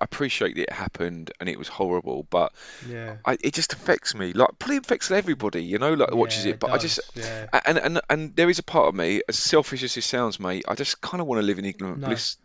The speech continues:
Speaker 1: of this
Speaker 2: No,
Speaker 1: kind of
Speaker 2: no, no,
Speaker 1: stuff, you
Speaker 2: do,
Speaker 1: know?
Speaker 2: no, no, no, that's good. No, to, to be honest with you, no, that's the right thing to do. Um,
Speaker 1: Mm.
Speaker 2: I, I watched one. Uh, I watched. I've never watched the films. Hollywood have made a few films. I've never had any interest in watching them.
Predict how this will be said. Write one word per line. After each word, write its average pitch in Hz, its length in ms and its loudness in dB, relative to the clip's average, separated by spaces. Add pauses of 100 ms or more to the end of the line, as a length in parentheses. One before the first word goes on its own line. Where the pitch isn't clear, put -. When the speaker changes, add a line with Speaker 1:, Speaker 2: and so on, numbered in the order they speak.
Speaker 1:
of - 80 -14
this - 160 -4
Speaker 2:
No, 175 80 -2
Speaker 1:
kind 175 140 2
of 180 100 2
Speaker 2:
no, - 80 -
no, - 40 4
Speaker 1:
stuff, 156 140 -6
you 190 60 0
Speaker 2:
do, - 40 -
Speaker 1:
know? 208 60 0
Speaker 2:
no, 185 140 -2
no, 180 160 0
no, 180 220 0
that's - 140 -6
good. 139 220 -8
No, 143 340 -4
to, 147 200 -10
to - 160 -14
be 151 80 -4
honest 180 260 -4
with 180 120 -12
you, 196 280 -8
no, 120 480 -6
that's 127 280 -6
the 135 100 -10
right 127 260 -8
thing 120 180 -12
to 113 80 -12
do. 107 340 -10
Um, 123 140 -6 (440)
Speaker 1:
Mm. 156 420 -2
Speaker 2:
I, 151 40 -2
I 165 100 0
watched - 400 -4
one. 131 460 -8 (280)
Uh, 120 180 -10 (500)
I 175 60 -14
watched. 226 280 -8 (100)
I've 170 160 -4
never 220 200 0
watched 214 320 -6
the 180 60 -8
films. 127 380 -6
Hollywood 170 360 -2
have 131 80 -6
made 139 240 -6
a 127 40 -10
few 147 180 -10
films. 120 300 -8
I've 117 120 -10
never 151 360 -6
had 139 100 -2
any 143 200 -8
interest 135 400 -10
in 123 120 -10
watching 117 300 -14
them. 110 180 -16